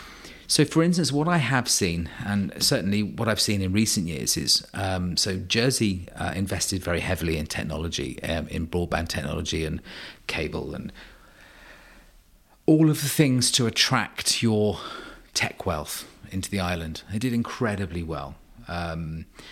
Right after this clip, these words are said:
and, um, you know, there's a lot of the, certainly a lot of the two one E community in Jersey now is, um, based on tech wealth, um, transportation links. Um, so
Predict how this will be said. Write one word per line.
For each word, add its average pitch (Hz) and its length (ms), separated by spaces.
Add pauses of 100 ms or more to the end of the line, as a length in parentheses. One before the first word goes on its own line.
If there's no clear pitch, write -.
(280)
and, 92 560
um, 85 520
you 104 100
know, 95 140
there's 95 180
a 98 60
lot 98 260
of 95 160
the, 90 340 (120)
certainly 92 320
a 92 40
lot 90 140
of 85 80
the 82 60
two 98 180
one 82 140
E 90 100
community 80 460
in 78 80
Jersey 78 320
now 76 260
is, 82 540
um, 80 580 (380)
based - 440
on 82 380
tech - 320
wealth, 80 400 (140)
um, 82 440 (600)
transportation 92 840
links. 80 460 (180)
Um, 80 440
so 85 440